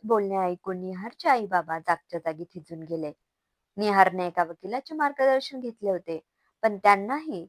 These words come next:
तिच्या वडिलांनी ह्यातून अंग काढून घ्यायला लावले. आता कोणताच उपाय सापडत नव्हता. बारसे झाले. बाळ अनय आणि नीलमला घेऊन सगळे घरी आले.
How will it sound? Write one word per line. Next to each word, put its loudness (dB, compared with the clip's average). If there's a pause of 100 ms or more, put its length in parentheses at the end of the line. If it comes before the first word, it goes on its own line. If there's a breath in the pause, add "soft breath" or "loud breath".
तिच्या 0
वडिलांनी -2
ह्यातून -6 (100)
अंग -2 (120)
काढून 2
घ्यायला -2
लावले. -6 (640)
आता 6
कोणताच 2
उपाय -2
सापडत -2
नव्हता. -12 (800)
बारसे 10
झाले. -6 (340)
बाळ 10 (100)
अनय 4
आणि -4
नीलमला -2
घेऊन -14
सगळे 0
घरी -8
आले. -4